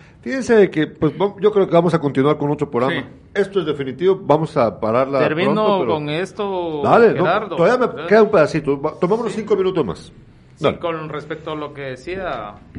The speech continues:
Speaker 3: Augusto, eh, ¿por qué descalificar a la izquierda cuando no ha gobernado?
Speaker 1: No ha gobernado.
Speaker 3: ¿Ya? Si ha sido la derecha la que ha tenido la sartén por el mango,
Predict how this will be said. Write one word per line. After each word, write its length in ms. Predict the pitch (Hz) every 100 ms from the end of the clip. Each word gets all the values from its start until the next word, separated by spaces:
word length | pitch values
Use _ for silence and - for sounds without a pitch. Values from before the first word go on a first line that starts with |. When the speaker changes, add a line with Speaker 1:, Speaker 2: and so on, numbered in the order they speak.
| -
Speaker 3:
Augusto, 500 | 120 170 - 226 226 - - - - - - - - - -
eh, 500 | 139 135 131 131 135 - - - - - - - - - - -
¿por 180 | 165 156
qué 100 | 208
descalificar 680 | 233 226 196 156 131 - 170
a 60 | 202
la 100 | 160
izquierda 460 | - 156 170 190 185
cuando 240 | 131 117
no 120 | 117
ha 60 | 139
gobernado? 580 | 151 135 117 156 220 147
Speaker 1:
No 80 | 123
ha 40 |
gobernado. 500 | 101 87 76 71 - - - -
Speaker 3:
¿Ya? 300 | 127 190 - -
Si 180 | - 127
ha 80 | 123
sido 240 | 175 208
la 80 | 175
derecha 360 | 123 135 - 214
la 180 | 139
que 140 | 117 110
ha 180 | 113 113
tenido 380 | 120 117 147
la 100 | 139
sartén 360 | 110 104 110 110
por 100 | 123
el 80 | 127
mango, 300 | 165 214